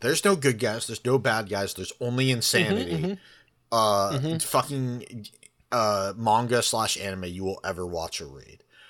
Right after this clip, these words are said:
Speaker 1: And in the full
Speaker 2: Mm-hmm.
Speaker 1: story, I mean, we've done a video on it. It is unreal. It is, it is ridiculous. It is insane. You can't put it down. The art is, like, phenomenal and different. It's so fucking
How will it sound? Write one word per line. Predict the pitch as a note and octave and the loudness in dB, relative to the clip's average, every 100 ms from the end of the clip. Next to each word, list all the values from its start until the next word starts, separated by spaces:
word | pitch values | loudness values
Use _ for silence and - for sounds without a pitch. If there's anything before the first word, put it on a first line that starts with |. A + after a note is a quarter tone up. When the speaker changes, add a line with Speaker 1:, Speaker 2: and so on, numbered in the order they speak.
| - _ - | -20 _ -4
Speaker 1:
And | D3+ D#3+ | -4 0
in | F3 E3+ | 0 0
the | C#3 | -2
full | - - G3 G3 | -4 -2 4 6
Speaker 2:
Mm-hmm. | F#3+ | 6
Speaker 1:
story, | - - D#3+ C3 G#2 | 2 2 4 4 2
I | |
mean, | A2+ A2+ | -2 -2
we've | C#3 C3+ | -2 2
done | D#3 | 2
a | C#3 | 4
video | A2 G#2+ G2+ F2+ | 2 2 2 0
on | E2+ D#2+ | -4 -8
it. | D#2 - _ _ _ - | -12 -16 _ _ _ 0
It | E3 D#3+ | 2 2
is | D#3 C#3 - - _ - | 0 0 -4 -10 _ -2
unreal. | B2+ C#3+ D#3 D3+ - F#2+ G2 A2+ G2+ E2 - - | 2 2 0 -8 -14 -12 -8 -6 -4 -6 -10 -6
It | B2 | -4
is, | A#2+ C3 | -4 -4
it | D3+ | -6
is | B2+ G2 F#2+ - | -4 -6 -8 -10
ridiculous. | G2 F#2+ - B2+ D3 E3 E3 D#3+ | -10 -6 -4 -4 -2 -2 0 0
It | - | -2
is | G2+ F#2 - - | -6 -6 -8 -8
insane. | A2 F2+ - B2 B2+ | -10 -6 -2 -2 -4
You | A2 | -10
can't | F#2+ - A#2+ - | -10 -6 -6 -4
put | C3 | -4
it | G2+ D2 - | -4 -6 -6
down. | F2 A#2+ D#3+ F3 - - - | 0 0 0 -2 -8 -18 -10
The | A2 - | -10 -6
art | B2 C3 E3+ | -2 0 0
is, | C3+ - - | 0 -2 -4
like, | A#2 G#2+ - _ _ _ _ _ - B2 G#2 - | -6 -6 -6 _ _ _ _ _ -16 -12 -12 -10
phenomenal | - C3 A2+ A2+ C#3+ D#3+ F3 A#2 | -2 2 4 4 4 4 2 0
and | G2+ F2 | -4 -6
different. | G2 - C#3 D3+ | -6 -4 -2 -4
It's | G2 - | -4 0
so | - C#3 | 4 4
fucking | C#3 D3+ C#3 A2+ G2 | 2 -2 -2 -4 -6